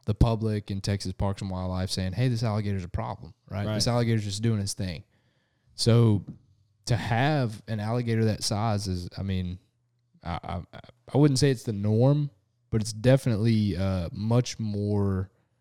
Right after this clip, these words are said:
Speaker 1: uh, frequent in places like that where it's remote, right?
Speaker 2: How old is an alligator like that?
Speaker 1: You can, you, you can age and sex an alligator and, and, and do all of those things, um,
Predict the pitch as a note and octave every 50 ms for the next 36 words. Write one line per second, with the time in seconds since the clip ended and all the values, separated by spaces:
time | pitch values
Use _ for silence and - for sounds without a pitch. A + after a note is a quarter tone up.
0 | _ _ _ _ - E2+ F2+ F2+ E2+ E2+ E2 E2 - - - - B2 C3 B2+ G#2+
1 | - - D2 - - - _ _ - G#2 F#2+ - - G2+ F#2+ F#2 - F2+ F2+ F#2
2 | F2+ F2 - - E2 D#2 A#1+ - _ _ _ _ _ _ _ _ _ G#2+ A2+ A2
3 | G2+ - - G2 F#2+ F#2 F2+ F2 E2+ D#2 - - _ _ _ _ _ _ _ _
4 | _ - G2 G2 F#2+ - C3 B2 D#3+ G3+ - - - B2+ C3+ C#3+ C#3 B2+ G#2+ G#2
5 | G2 G2 G#2 G2+ G2 F#2+ F#2 F#2 - F2 F2 F#2 F2 E2+ F2 F#2 - F2+ - -
6 | - _ _ _ C3+ D#3+ F#3+ F3+ G3+ F3 C#3 A2+ A#2+ C#3+ D#3 D#3+ D3+ C3+ A2 C3
7 | D#3+ D#3+ - C#3 A#2+ - A#2 B2 B2+ B2+ B2+ B2+ A#2+ A2+ A2 G#2+ G2+ G2 - -
8 | A#2+ A#2 A2+ - - G#2+ G#2 G#2 G#2+ A2 G#2+ G2 G#2+ G#2+ G#2+ G#2 G#2 G#2 G#2 G#2
9 | G#2 G#2+ G#2+ G#2 G2+ G2 F#2 F2+ - F#2+ G#2+ G#2 - - G#2 G#2 G#2 G2 A2 A#2
10 | A#2+ A#2+ A#2 A2 A2 G#2+ G#2+ G#2 A2 G#2+ G#2 G#2 - - G#2+ G#2+ G#2 G#2 G#2 G#2
11 | G2+ G2+ G2 - - - - - G#2 G2+ G2 G2 G2 F#2+ F#2 F#2 F2+